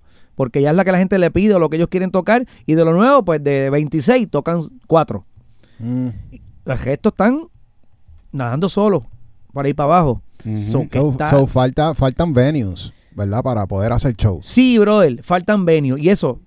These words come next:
Speaker 1: que hay que darle gracias a Dios a, a Ecos, que los martes hay salsa.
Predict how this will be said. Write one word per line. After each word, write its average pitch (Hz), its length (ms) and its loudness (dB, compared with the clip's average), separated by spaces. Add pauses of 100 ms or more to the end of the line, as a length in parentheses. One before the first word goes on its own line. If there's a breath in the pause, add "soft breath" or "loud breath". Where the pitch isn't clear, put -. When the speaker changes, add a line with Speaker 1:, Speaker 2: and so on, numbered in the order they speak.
(160)
Speaker 1:
que 151 100 -4
hay 151 60 -2
que 180 120 -4
darle 185 220 -2
gracias 180 340 -2
a 165 120 0
Dios 175 320 0
a, 131 340 -4
a 127 240 -6
Ecos, 165 560 -4 (160)
que 127 120 -6
los 113 100 -4
martes 139 360 -4
hay 143 160 -2
salsa. 175 580 2